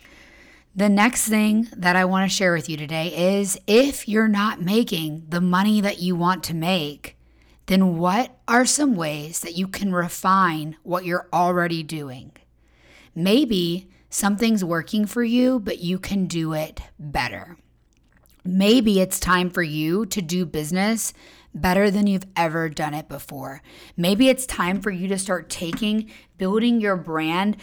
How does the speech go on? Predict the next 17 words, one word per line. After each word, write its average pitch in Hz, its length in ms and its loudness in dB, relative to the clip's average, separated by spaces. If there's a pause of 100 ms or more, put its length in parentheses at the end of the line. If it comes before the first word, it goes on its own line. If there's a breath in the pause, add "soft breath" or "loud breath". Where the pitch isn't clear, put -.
(160 loud breath)
more 185 240 2
seriously 190 840 0
than 190 160 -2
you've 190 240 -4
ever 175 280 0
done 165 280 -4
before. 170 560 -2 (320 loud breath)
What 196 360 0
would 254 140 4
happen? 151 720 -8 (460 soft breath)
What 214 320 4
would 370 160 0
happen 190 480 0
to - 180 -4
your 170 140 0
social 160 460 -4
media, 151 540 -6